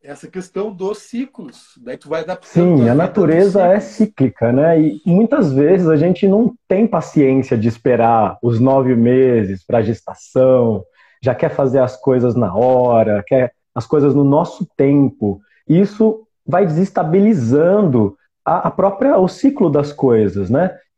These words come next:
Speaker 2: Você acha que, n-, no, na questão dos filhos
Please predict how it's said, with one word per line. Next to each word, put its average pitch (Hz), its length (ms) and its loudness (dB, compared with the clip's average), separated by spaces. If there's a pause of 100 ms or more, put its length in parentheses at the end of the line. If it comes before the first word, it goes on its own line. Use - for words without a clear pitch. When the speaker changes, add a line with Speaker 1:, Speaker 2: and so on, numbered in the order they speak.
(120)
Speaker 2:
Você 220 240 -2
acha 254 240 0
que, 185 440 2
n-, 160 240 -2
no, 196 320 0
na 190 120 0
questão 202 260 -2
dos 196 200 0
filhos 95 680 -2